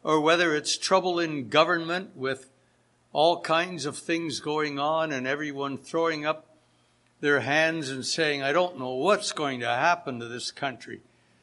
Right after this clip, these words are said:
Whether it's Canada, whether it's the United States, and we could name a few others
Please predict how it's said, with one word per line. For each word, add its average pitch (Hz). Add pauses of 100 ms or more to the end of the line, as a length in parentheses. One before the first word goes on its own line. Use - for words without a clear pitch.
(340)
Whether 135
it's 131
Canada, 175
whether 139
it's 135
the 160
United 139
States, -
and 123
we 135
could 131
name 151
a 135
few 147
others 147